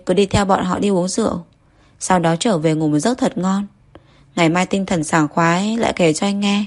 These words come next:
được không?" Tạ Điệt chớp chớp đôi mắt khô cằn, ủ rũ, cụp đuôi kéo người đi đến chiếc xe địa hình. Băng ghế sau chỉ có một mình Sầm Ninh đang ỉu xìu,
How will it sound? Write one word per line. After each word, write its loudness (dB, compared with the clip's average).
được -2
không?" -2
Tạ 2
Điệt 0
chớp 0
chớp -2
đôi 2
mắt -4
khô -2
cằn, -4
ủ 2
rũ, -2
cụp 4
đuôi 2
kéo 0
người 2
đi -2
đến 0
chiếc 2
xe -2
địa 0
hình. -4
Băng 2
ghế 0
sau 0
chỉ -6
có 2
một -2
mình 0
Sầm -2
Ninh -2
đang 0
ỉu -2
xìu, -2